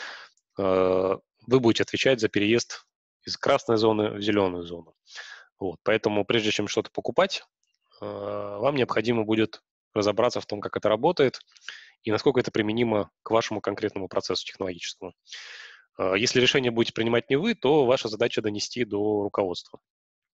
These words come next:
Э, идею о том, что красивый маркетинг, э, не всегда может быть применен, то есть вот эти кар-, кар-, картинки не всегда могут быть применены к вашему конкретному производству. То есть надо разобраться в первую очередь, почему вы здесь находитесь.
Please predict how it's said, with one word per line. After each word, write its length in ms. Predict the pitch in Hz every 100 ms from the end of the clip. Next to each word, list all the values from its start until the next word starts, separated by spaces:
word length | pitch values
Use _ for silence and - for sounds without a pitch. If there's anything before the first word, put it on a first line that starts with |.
| _ _ - -
Э, 280 | 98 95 98
идею 280 | 104 165 131
о 60 |
том, 160 | 123 117
что 460 | - 107 104 101 - _ _ _ _ _ _ _
красивый 480 | 113 110 120 104 98
маркетинг, 640 | 104 - 185 147 123 - _ _ _ _ _ _ - - _ -
э, 120 | 101
не 100 | 107
всегда 260 | 113 120
может 180 | 123 117
быть 140 | 104 -
применен, 540 | 101 101 113 113 110 _ _
то 100 | -
есть 100 | -
вот 60 | 104
эти 100 | -
кар-, 200 | 101 -
кар-, 240 | - -
картинки 380 | - 123 185 131
не 60 |
всегда 240 | 120 123 120
могут 220 | 98 92
быть 80 | -
применены 520 | 104 101 104 123 135
к 380 | - 104 98 95
вашему 320 | 110 - 101
конкретному 400 | 98 92 101 98
производству. 300 | 104 95 85
То 20 |
есть 80 | -
надо 120 | 127
разобраться 320 | 113 113 117 -
в 40 |
первую 160 | 107 120
очередь, 200 | 110 -
почему 300 | - 120 107
вы 100 | 90
здесь 120 | 87
находитесь. 480 | 90 - 82 -